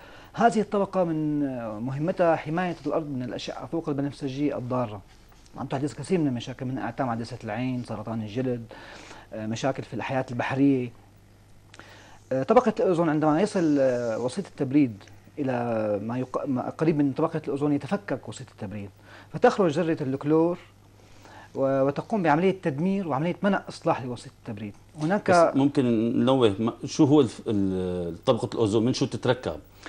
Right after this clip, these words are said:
Speaker 1: طبقة الأوزون عبارة عن رمزها الكيميائي هو أو ثلاثة، ثلاثة ذرات أكسيد من، آه، مشتركة مع
Speaker 2: أكسجين،
Speaker 1: بعض.
Speaker 2: تمام.
Speaker 1: تمامًا.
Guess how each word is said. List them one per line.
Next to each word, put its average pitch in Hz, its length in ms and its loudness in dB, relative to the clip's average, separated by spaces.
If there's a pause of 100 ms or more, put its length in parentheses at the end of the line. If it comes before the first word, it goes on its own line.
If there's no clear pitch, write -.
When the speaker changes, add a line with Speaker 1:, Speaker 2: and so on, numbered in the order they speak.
(220)
Speaker 1:
طبقة 208 280 4
الأوزون 185 260 0
عبارة 175 220 2
عن 160 200 2
رمزها 170 180 0
الكيميائي 160 320 -4
هو 160 100 0
أو 165 180 0
ثلاثة، 139 420 0 (120)
ثلاثة 147 400 -2
ذرات 147 320 2
أكسيد 143 340 -4
من، 127 160 -4
آه، 107 300 -2
مشتركة 117 460 -2
مع 117 100 -2
Speaker 2:
أكسجين، 101 200 2
Speaker 1:
بعض. 78 80 -6
Speaker 2:
تمام. 95 160 -2
Speaker 1:
تمامًا. 107 280 -4